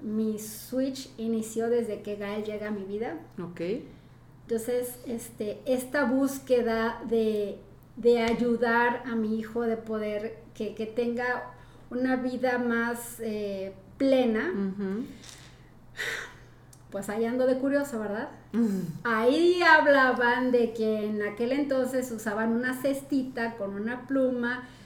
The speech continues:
Speaker 1: y hacían la pregunta y la cestita se movía y te escribía.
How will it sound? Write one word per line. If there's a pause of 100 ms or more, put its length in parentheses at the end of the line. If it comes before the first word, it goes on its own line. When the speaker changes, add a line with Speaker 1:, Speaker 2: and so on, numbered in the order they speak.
(100)
Speaker 1:
y
hacían
la
pregunta
y
la
cestita
se
movía (380)
y
te
escribía.